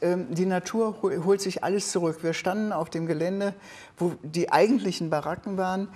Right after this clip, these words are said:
Da ist jetzt grün umwuchert, es sieht eigentlich recht friedlich aus. Und doch ist es inzwischen ja schon gelungen, ähm, die Fundamente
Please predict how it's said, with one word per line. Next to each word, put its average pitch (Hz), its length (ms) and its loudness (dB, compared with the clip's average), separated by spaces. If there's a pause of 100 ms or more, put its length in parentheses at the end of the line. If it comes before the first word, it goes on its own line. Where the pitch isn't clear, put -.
(120)
Da 180 120 4
ist - 220 0
jetzt 160 240 -2
grün 196 240 2
umwuchert, 175 580 -2
es - 180 -4
sieht 185 200 -4
eigentlich 170 420 -4
recht 156 240 -4
friedlich 190 400 -4
aus. 175 240 -2 (380)
Und 175 180 0
doch 196 120 2
ist 175 180 0
es 175 80 -4
inzwischen 180 460 -4
ja 156 120 -2
schon 160 180 -6
gelungen, 175 540 -4 (420)
ähm, 160 360 2 (160)
die 170 100 2
Fundamente 165 920 0